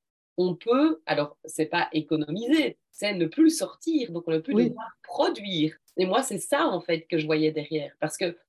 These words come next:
Speaker 1: pour maintenir à flot une grande maison,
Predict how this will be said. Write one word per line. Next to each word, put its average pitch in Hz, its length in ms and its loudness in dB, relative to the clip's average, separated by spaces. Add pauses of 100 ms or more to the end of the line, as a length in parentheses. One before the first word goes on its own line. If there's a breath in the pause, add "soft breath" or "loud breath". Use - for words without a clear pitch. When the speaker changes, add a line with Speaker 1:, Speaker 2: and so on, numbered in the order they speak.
Speaker 1:
pour 240 240 -2
maintenir 202 560 -4
à 160 100 -2
flot 190 420 -6 (160)
une 180 160 -4
grande 165 280 0
maison, 170 480 -2